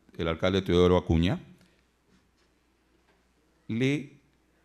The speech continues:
comunica que se ha formado la comisión en mérito a estos dos acuerdos de consejo, en la cual es, él es el presidente, el regidor Eusebio Arainga,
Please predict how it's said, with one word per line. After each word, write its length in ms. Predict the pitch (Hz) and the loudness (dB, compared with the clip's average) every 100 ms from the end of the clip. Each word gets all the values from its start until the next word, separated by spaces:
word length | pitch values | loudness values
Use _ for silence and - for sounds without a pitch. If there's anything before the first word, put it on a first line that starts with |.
| _ _ _ _ _ | _ _ _ _ _
comunica 720 | - 127 165 165 127 147 196 - - | 0 4 4 2 0 -4 -6 -16 -6
que 360 | 117 127 - - | -4 -4 -6 -8
se 200 | - 110 | -2 0
ha 40 | |
formado 360 | - 110 127 135 | 0 0 2 0
la 120 | 104 | -2
comisión 400 | 87 85 95 131 | -4 -4 -6 -4
en 160 | 104 90 | -4 -2
mérito 380 | 113 113 104 | 0 2 4
a 60 | 90 | 2
estos 200 | 95 92 | 2 0
dos 280 | 95 101 - _ _ | -2 -2 -12 _ _
acuerdos 460 | - 73 87 82 85 | -12 -4 -4 -4 -6
de 80 | 85 | -8
consejo, 440 | 76 90 82 180 - _ _ _ _ _ - | -10 -12 -12 -14 -18 _ _ _ _ _ -8
en 100 | 101 | -4
la 80 | 101 | -2
cual 180 | 151 147 | 0 -2
es, 140 | - | 0
él 140 | 165 175 | 2 4
es 80 | |
el 60 | 175 | 4
presidente, 480 | 139 170 170 107 - - - - _ _ - | 4 4 2 2 -2 -20 -20 -20 _ _ -14
el 100 | 85 | -10
regidor 300 | 82 85 87 | -6 -2 0
Eusebio 340 | 95 82 90 87 | 0 0 2 2
Arainga, 440 | 98 95 95 | 2 0 -2